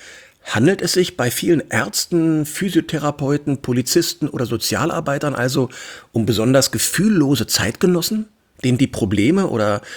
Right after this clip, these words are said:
oder gar das Leid anderer egal sind? Natürlich nicht. Verschiedene Schmerz- und Persönlichkeitstests haben gezeigt, dass die Betreffenden bezüglich ihrer Empfindsamkeit vollkommen normal waren.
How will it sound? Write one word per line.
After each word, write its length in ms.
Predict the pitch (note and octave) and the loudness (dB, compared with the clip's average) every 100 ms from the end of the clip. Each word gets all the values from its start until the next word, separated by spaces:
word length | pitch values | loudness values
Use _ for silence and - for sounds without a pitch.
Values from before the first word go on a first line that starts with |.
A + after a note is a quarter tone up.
| - - - | -18 -12 -2
oder 160 | A2+ | 0
gar 120 | G2 | 2
das 220 | G2+ G2 A2 | 2 2 0
Leid 320 | F2 - - | 0 -2 -2
anderer 320 | G#2+ G#2+ G#2+ | -2 -2 -4
egal 340 | F#2+ D#2 D#2+ | -4 -4 -4
sind? 360 | G2+ G3 A3+ - _ _ _ _ _ _ _ _ _ _ _ | -4 -4 -6 -10 _ _ _ _ _ _ _ _ _ _ _
Natürlich 380 | - - A#2+ C3 | -10 -8 -4 2
nicht. 420 | D#3 D#3+ - - - _ _ - - - - _ | 4 4 0 -8 -16 _ _ -20 -20 -20 -20 _
Verschiedene 460 | - G2+ - E3 B2 | -6 -2 0 2 2
Schmerz- 580 | - A2+ G#2 C3 F3 - | 2 0 2 0 0 -2
und 220 | A2+ G#2+ | -2 -2
Persönlichkeitstests 920 | A2 G#2 G#3 G3+ - A2 - A2+ - | -2 2 2 2 0 -4 -2 -4 -2
haben 200 | A2 A#2+ | -2 -2
gezeigt, 480 | A2+ - F2+ D3 - - - - - | -2 -2 -2 -2 -6 -18 -18 -20 -4
dass 120 | B2+ | -2
die 120 | - | 2
Betreffenden 800 | A#2+ - G#2+ C3+ D#3+ D#3 D#3 D#3 | 0 0 -2 2 4 4 4 2
bezüglich 480 | B2 - C3 G3 - | 0 -2 0 0 -2
ihrer 320 | C#3+ A2 A2 | -2 0 -2
Empfindsamkeit 920 | G#2+ - - A3+ A#3+ G2+ F#2+ - D#2+ - | -2 -4 0 2 2 0 -2 -4 -6 -6
vollkommen 640 | - - - - C#3 C3 | -4 -2 -2 2 2 4
normal 480 | A2+ F#2+ G2 D#3+ F#2+ | 2 2 0 -2 -6
waren. 260 | C#2 - | -10 -14